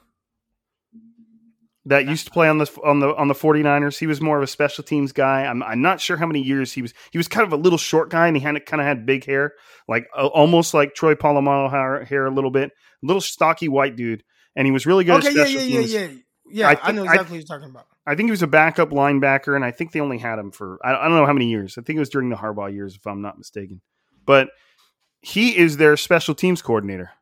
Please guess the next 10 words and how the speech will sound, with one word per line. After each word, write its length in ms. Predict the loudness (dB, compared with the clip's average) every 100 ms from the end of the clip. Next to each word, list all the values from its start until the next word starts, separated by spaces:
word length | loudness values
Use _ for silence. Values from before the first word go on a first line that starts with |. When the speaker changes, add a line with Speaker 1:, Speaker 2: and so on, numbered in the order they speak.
| _
Speaker 1:
for 580 | 0 2 4 2 -2 _ -14
the 60 |
Colts. 480 | 0 2 2 -2 -20 _ _
He 180 | -6 -4
is 140 | -2
now 280 | 0 0 0
a 40 |
special 360 | -2 -2 -2 -4
teams 260 | -4 -4 -2
coordinator, 560 | -2 -2 -2 -4 -6